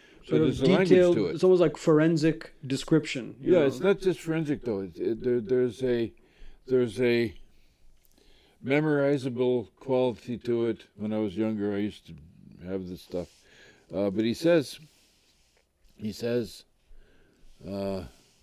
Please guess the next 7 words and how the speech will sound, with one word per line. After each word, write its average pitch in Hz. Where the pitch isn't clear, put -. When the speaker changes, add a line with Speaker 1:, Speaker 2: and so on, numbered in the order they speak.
Speaker 2:
وَكَانَ 139
وَصَّافًا. 117
He 131
was 135
a 131
wasaf. 117
Speaker 1:
Yeah. 123